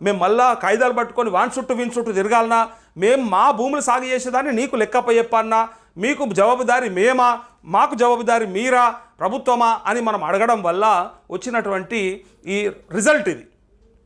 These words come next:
పక్కాగా చెప్తా ఉన్నా నేను, ఇదేది వాళ్ళకు మన మీద ప్రేమతో ఇయ్యలే, వాళ్ళు మనని చూసి ఇయ్యలేరు. వాళ్ళు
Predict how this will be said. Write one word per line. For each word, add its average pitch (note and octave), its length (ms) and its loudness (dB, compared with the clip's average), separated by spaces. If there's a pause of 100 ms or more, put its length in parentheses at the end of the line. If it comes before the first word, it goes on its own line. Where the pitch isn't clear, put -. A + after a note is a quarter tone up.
(220)
పక్కాగా A#3+ 420 0
చెప్తా C4 300 0
ఉన్నా C4+ 160 -2
నేను, B3 380 -6
ఇదేది B3 600 0 (220)
వాళ్ళకు A3+ 280 0
మన A#3 160 0
మీద A3 160 -4
ప్రేమతో G3 520 -2
ఇయ్యలే, F3 380 -2 (260)
వాళ్ళు A3 500 0 (300)
మనని A3 280 -2
చూసి A#3+ 380 -2
ఇయ్యలేరు. A3+ 400 2 (560)
వాళ్ళు A#3+ 440 0